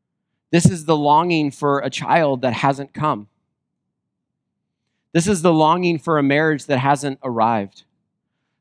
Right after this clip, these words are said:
This is the longing for a child to come back that hasn't.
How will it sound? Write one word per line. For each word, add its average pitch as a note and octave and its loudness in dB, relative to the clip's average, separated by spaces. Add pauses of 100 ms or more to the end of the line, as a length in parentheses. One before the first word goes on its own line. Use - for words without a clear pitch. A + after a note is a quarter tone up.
This F#3 0
is G#3 -2
the F3+ 4
longing E3 2
for D#3 -4
a D#3+ -8
child D3+ 2
to D3+ -6
come D3 -4
back A#2+ -2
that A#2+ -10
hasn't. A2+ -4